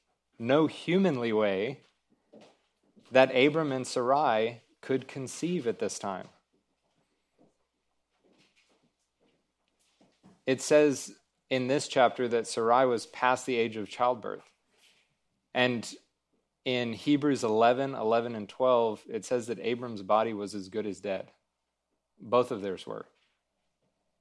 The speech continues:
So now in chapter seventeen, God re-engages with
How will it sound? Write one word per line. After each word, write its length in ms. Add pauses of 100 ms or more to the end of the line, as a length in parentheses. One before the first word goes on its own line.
(2250)
So 180
now 440
in 200
chapter 420
seventeen, 680
God 400
re-engages 1120
with 260